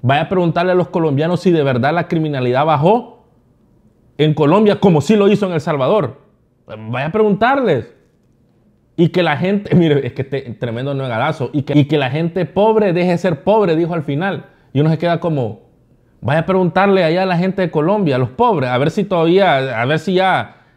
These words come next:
ya, ya, ya, ya, ya tienen dinero y todo. No, hombre, lo de Petro, <laughs> lo de Petro es una cortina de humo.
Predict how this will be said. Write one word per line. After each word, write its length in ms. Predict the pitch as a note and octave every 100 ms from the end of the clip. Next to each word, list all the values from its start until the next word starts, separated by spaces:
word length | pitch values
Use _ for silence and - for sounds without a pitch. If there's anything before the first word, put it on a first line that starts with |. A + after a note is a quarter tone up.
| -
ya, 280 | B2 D3 B2+
ya, 220 | C3 C3
ya, 200 | B2+ B2
ya, 180 | C3+ B2+
ya 200 | B2+ C3+
tienen 200 | F3+ F#3+
dinero 400 | E3 F#3+ A3+ F3
y 60 |
todo. 540 | - G#3+ F#3 A2 - _ _ _ -
No, 220 | G3 C#4
hombre, 580 | C#4 A3+ D3 G#2+ - _ -
lo 180 | D#3+ F3+
de 80 |
Petro, 680 | D#3+ - G#3+ A3+ A#3 A3+ - G#3+ G#3
<laughs> 260 | - A#3+ G3+
lo 120 | D3+
de 80 | D3+
Petro 320 | E3 F#3 A#3
es 60 | F3
una 340 | A3+ B3 G#3
cortina 500 | F3 D3 D3+ D#3+ E3+
de 120 | F#3
humo. 640 | F#3+ C4 C#4+ A#3+ B2 -